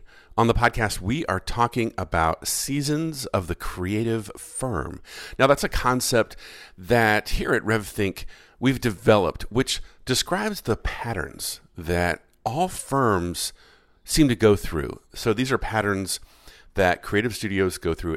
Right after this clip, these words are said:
as they evolve and they grow. And they s-, these patterns, these stages, if you will, sound like this. There's the painful season when you start. There's the push season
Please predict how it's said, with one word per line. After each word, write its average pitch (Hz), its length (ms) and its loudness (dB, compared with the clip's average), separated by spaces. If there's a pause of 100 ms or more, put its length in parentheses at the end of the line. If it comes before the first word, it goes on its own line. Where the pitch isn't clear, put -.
as 85 160 -4
they 76 140 -4
evolve 90 800 0 (380)
and 80 220 -2
they 78 200 0
grow. 92 680 4 (380)
And 123 240 4 (180)
they 131 120 2
s-, - 260 0
these 143 260 -4
patterns, 156 680 0 (220)
these 110 180 -4
stages, 131 680 -2
if - 160 -6
you 87 100 -2
will, 76 300 0 (440)
sound 143 340 2
like 95 180 4
this. - 460 -4
There's 92 220 0
the 95 100 -8
painful 104 460 -2
season 98 540 0 (560)
when 90 160 -2
you 82 80 0
start. - 520 4
There's 92 180 -2
the 85 100 0
push - 360 2
season 117 480 -2